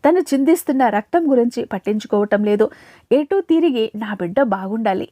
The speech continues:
నా బిడ్డ సురక్షితంగా ఇంటికి చేరుకోవాలి, అదే ఆ కన్న తల్లి తపన. ఇక్కడ చూసినట్లయితే ఆ బిడ్డకు తన తల్లిని ఎలాగైనా కాపాడుకోవాలి,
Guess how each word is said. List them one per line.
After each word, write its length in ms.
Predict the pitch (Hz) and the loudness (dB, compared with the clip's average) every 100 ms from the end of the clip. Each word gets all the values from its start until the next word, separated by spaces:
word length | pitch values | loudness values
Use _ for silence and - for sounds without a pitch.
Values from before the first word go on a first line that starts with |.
| - | -8
నా 100 | 214 | -8
బిడ్డ 240 | 190 196 | -6 -4
సురక్షితంగా 840 | 247 220 233 - 359 330 254 208 - | -2 -2 -4 -2 -2 0 0 -2 -4
ఇంటికి 340 | 190 185 254 247 | -8 -8 -8 -4
చేరుకోవాలి, 580 | 180 185 220 202 196 214 _ - _ 226 | -4 -2 -2 0 0 -2 _ -20 _ -4
అదే 360 | 262 311 349 - | -2 0 -2 -2
ఆ 160 | 226 220 - | -8 -8 -8
కన్న 300 | 208 202 269 | -6 -2 -2
తల్లి 380 | - 175 175 247 | -2 -2 -2 -4
తపన. 460 | - 202 202 196 - _ _ _ _ - - - | -6 -8 -8 -8 -12 _ _ _ _ -20 -8 -4
ఇక్కడ 240 | 294 403 | -2 0
చూసినట్లయితే 1000 | 403 269 330 330 349 285 247 - 196 311 _ _ _ _ - | 0 0 0 0 0 2 0 0 0 -2 _ _ _ _ -6
ఆ 120 | 240 | -4
బిడ్డకు 600 | 208 208 180 320 - 233 - _ _ _ 277 | -2 -2 -2 -2 0 -2 -4 _ _ _ 0
తన 140 | 359 | 2
తల్లిని 440 | 370 220 254 339 320 | 2 0 -2 -4 -6
ఎలాగైనా 600 | 226 262 311 294 269 269 | -6 -4 0 0 2 0
కాపాడుకోవాలి, 960 | 262 214 220 254 262 254 247 240 220 | -2 -8 -6 -4 -2 0 0 0 -2